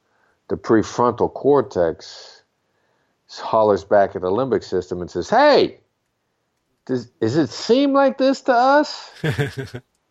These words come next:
Speaker 1: And that triggers a contemplative moment inside.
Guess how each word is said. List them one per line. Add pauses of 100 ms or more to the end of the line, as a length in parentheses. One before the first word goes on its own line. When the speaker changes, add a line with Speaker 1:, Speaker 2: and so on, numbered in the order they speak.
(680)
Speaker 1:
And
that
triggers (100)
a
contemplative
moment
inside.